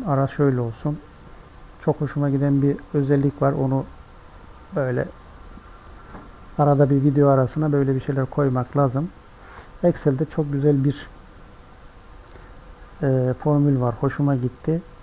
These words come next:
Gitmişti. Siz de bunu öğrenin diye. Şuraya herhangi bir yere eşittir diyoruz. Yinele diyoruz. Şurada yinele diyoruz. Burada metin diyor gördüğünüz gibi.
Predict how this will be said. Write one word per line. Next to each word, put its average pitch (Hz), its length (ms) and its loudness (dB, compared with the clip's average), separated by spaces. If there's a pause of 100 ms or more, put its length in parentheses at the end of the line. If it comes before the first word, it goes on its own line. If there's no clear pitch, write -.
(460)
Gitmişti. 143 460 -4
Siz 139 280 -4
de 135 160 2 (120)
bunu 135 240 0
öğrenin 135 480 2
diye. 139 260 -4
Şuraya 147 460 0 (520)
herhangi 147 420 2
bir 123 40 -2
yere 123 280 0
eşittir 131 580 -2
diyoruz. 131 360 0 (1040)
Yinele 151 580 6
diyoruz. 127 340 -2 (1400)
Şurada 131 240 -2
yinele 139 480 2
diyoruz. 127 360 -4 (3000)
Burada 175 260 8
metin 160 440 6
diyor 127 140 2
gördüğünüz 131 500 2
gibi. 135 280 0